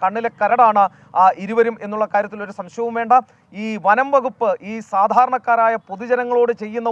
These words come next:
ഒരു നെറികേടുണ്ട്, നീതികേടുണ്ട്. അതെന്തെന്നാൽ വനത്തിനടുത്താണ് ജീവിക്കുന്നതെങ്കിൽ അവരുടെ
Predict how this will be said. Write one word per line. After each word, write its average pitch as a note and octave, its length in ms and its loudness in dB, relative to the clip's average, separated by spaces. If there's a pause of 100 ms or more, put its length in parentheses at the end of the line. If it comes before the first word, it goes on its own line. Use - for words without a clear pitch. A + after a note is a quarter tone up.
ഒരു A3 120 -2 (420)
നെറികേടുണ്ട്, B3+ 640 2 (120)
നീതികേടുണ്ട്. A#3+ 680 -2
അതെന്തെന്നാൽ A3 420 0 (300)
വനത്തിനടുത്താണ് B3+ 800 0
ജീവിക്കുന്നതെങ്കിൽ A#3 760 -6 (360)
അവരുടെ C4 300 2